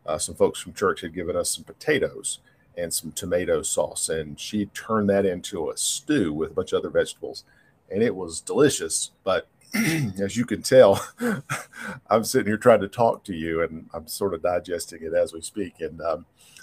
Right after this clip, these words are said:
so apologies for that, but, uh, it was for a good cause. It was wonderful food. Um, I would invite you over, but I don't know if there'll be enough. So let's get into the study. Anyway, enough of that.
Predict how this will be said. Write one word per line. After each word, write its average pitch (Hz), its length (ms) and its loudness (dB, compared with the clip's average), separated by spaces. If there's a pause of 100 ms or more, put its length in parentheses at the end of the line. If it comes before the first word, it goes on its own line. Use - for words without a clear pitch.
(120)
so - 120 2
apologies 110 760 6
for 101 120 -4
that, 87 300 2
but, 92 320 4
uh, 87 360 0 (580)
it 143 80 -4
was 147 140 -2
for 147 120 -2
a 135 40 -6
good 151 180 -6
cause. - 420 -8
It 101 60 -18
was 95 140 -8
wonderful 117 440 -2
food. 76 320 -10 (440)
Um, 85 460 -4 (520)
I 107 40 -6
would 107 100 0
invite 101 380 4
you 90 100 2
over, 85 280 -2
but 80 220 -4
I 82 120 0
don't 85 140 -6
know 82 100 -4
if - 80 -12
there'll 85 140 -6
be 80 120 -8
enough. 62 400 -12 (100)
So - 220 -8 (360)
let's 135 140 2
get 151 160 8
into 113 160 2
the 104 80 0
study. 90 380 -4
Anyway, 101 240 0
enough 95 240 -2
of 85 80 -4
that. 80 180 -4